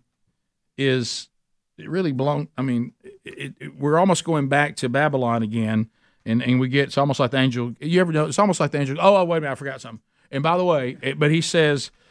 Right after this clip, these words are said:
"And the woman that you saw is the great city that has dominion over the kings of the earth." Now, what he's talking about is this great city, Babylon. Um, and, and, and, it, and, and if you look at it, all the different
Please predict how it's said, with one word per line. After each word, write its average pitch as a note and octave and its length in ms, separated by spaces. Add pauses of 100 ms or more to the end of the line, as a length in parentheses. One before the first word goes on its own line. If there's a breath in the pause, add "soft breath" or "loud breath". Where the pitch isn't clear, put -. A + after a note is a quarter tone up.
(400 soft breath)
"And D3 220
the C#3+ 60
woman F3 420
that C#3+ 220
you C3 100
saw C#3 500
is B2+ 220
the B2+ 100
great C#3 300
city B2+ 400
that A#2 240
has B2 280
dominion A#2 680 (380)
over B2 200
the A2+ 100
kings A#2+ 440
of A2+ 100
the A#2 120
earth." G#2 200
Now, B2 100
what C#3 120
he's A#2 120
talking F3 340
about A#2+ 240
is A2 120
this A#2 160
great C3 300
city, A2+ 520 (320)
Babylon. A#2 640 (600)
Um, G#2 420
and, A2+ 420
and, A#2 200
and, B2 120
it, C3+ 300
and, C#3 200
and D3 260
if D3+ 140
you D#3 100
look A#3 260
at D3 160
it, C#3 180 (200)
all A3 400
the G3 100
different E3 400